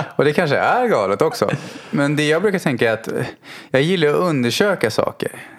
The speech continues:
Speaker 2: Jag öppnade upp mig för många av de här grejerna för flera år sedan. Jag kan ibland vara superskeptisk mot vissa grejer.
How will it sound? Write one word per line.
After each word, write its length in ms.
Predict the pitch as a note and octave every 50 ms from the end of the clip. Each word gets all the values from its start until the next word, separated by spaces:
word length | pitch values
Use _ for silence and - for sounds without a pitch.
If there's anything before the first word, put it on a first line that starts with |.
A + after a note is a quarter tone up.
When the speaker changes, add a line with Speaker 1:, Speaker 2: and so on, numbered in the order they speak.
| - - - _ _
Speaker 2:
Jag 200 | - B2 C3 C#3+
öppnade 380 | D#3 D3+ - D#3+ D3 C#3 C#3 D#3+
upp 160 | E3+ - -
mig 120 | D#3 C#3+
för 140 | B2 - -
många 200 | C3+ A#2+ G#2+ G#2
av 60 | G2
de 40 | G2
här 60 | G2
grejerna 260 | G2 G2 G2 F#2+ F#2 F#2
för 80 | F#2+
flera 260 | - - G2+ F#2+ F#2+
år 220 | A2 C#3 C#3+ C#3 A#2+
sedan. 340 | - - G2 F#2 F#2 F#2 F#2 - - - - - - - - - - - - -
Jag 200 | - A#2 A2+ A2+
kan 140 | - F3 G#3
ibland 300 | G3+ D#3+ B2+ A2+ A2 A2
vara 120 | G#2+ G#2
superskeptisk 1200 | G2+ - - - - D#3+ C#3 A2 - - G#2 G2+ - - F3+ F3+ - - - - A#2+ A2 - - -
mot 180 | G#2+ G2+ -
vissa 240 | G#2+ G2+ - - F#2+
grejer. 360 | - G1+ G1+ G1+ - - -